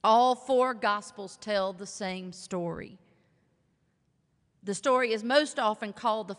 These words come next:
feeding of the five thousand, though there are some discrepancies with the numbers here and there, and of course only the men were counted. We also know this story as perhaps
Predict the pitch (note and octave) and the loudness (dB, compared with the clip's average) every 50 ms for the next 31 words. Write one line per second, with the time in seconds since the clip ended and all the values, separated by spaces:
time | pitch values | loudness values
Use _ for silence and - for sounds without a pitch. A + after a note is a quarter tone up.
0 | - - C#4+ C4+ C4 C4 A3 A3 G#3 G3 - - - - - - A3 G#3 F#3 - | -6 -6 -4 -4 -4 -6 -6 -8 -10 -10 -12 -16 -20 -20 -8 -2 -2 -2 -2 -2
1 | - - - G#3 G3 G3 G3 F#3+ - - A3 A3 G#3+ G#3 G3+ F#3 - E3+ D#3 D#3 | -4 -4 -2 -2 0 -2 -4 -4 -2 -2 0 0 0 0 -2 -4 -6 -6 -6 -6
2 | E3 F3 F#3 F3+ F#3+ G3 F3+ F#3 F#3+ G3 F#3 - - - - _ - F#3 G#3+ G#3+ | -6 -8 -8 0 2 2 2 2 0 -4 -8 -10 -16 -20 -20 _ -8 -4 -2 -2
3 | G#3 - A3+ A#3+ B3 C4 C4 - - C#4 B3 B3 A3+ A3 A#3 A3+ - - - G#3+ | 0 0 0 2 2 0 -2 -4 -4 -4 -4 -4 -4 -6 -6 -8 -8 -8 -4 -4
4 | A3 A3 - A3 - - - G#3 G#3+ G#3+ - G#3 G3+ - - G3+ F#3+ F3+ F3 F3+ | -4 -4 -4 -8 -14 -10 -10 -10 -10 -8 -10 -12 -12 -10 -10 -8 -6 -6 -6 -6
5 | F3+ F#3 F#3 F3+ F#3 G3 F#3 F#3 F#3+ G3 F#3 D#3+ D#3 D#3+ E3 E3+ E3+ - - G3+ | -6 -6 -8 -8 -6 -4 -4 -4 -4 -4 -4 -4 -4 -4 -6 -8 -10 -12 -10 -10
6 | G3+ G3 - F3+ E3 F3 F#3 F3+ F#3+ F#3+ F3+ E3+ E3 E3 E3 E3+ F3 F#3 F#3 F3+ | -10 -8 -8 -10 -10 -10 -10 -10 -8 -6 -4 -2 -2 -2 -2 -2 -4 -4 -6 -8
7 | F3 - - E3+ D3+ C#3+ D3 D3+ - - D3 C#3 D#3 D#3+ - _ _ _ _ _ | -10 -10 -10 -6 -6 -4 -6 -6 -8 -8 -10 -10 -10 -12 -18 _ _ _ _ _
8 | _ _ _ _ _ _ _ _ _ _ _ _ _ _ _ _ _ _ _ _ | _ _ _ _ _ _ _ _ _ _ _ _ _ _ _ _ _ _ _ _
9 | _ _ _ _ _ _ _ _ - F#3+ A3 - G#3 A3 A#3+ A#3 - - G3+ F3 | _ _ _ _ _ _ _ _ -6 -6 -4 -2 -2 -2 -2 -2 -6 -8 -8 -8
10 | F3 F3+ F3+ F3+ F3+ F3+ E3+ E3 F#3+ F#3 - - - - G#3 F#3+ F#3 F#3 F3+ F3 | -8 -8 -6 -6 -6 -6 -8 -10 -12 -12 -12 -12 -12 -10 -8 -8 -6 -6 -6 -6
11 | F3 - - F3 E3 - - F#3 E3 A3+ A#3 A#3 A3 F#3 - - - | -6 -6 -8 -10 -10 -12 -14 -12 -8 -6 -4 -4 -4 -6 -8 -10 -16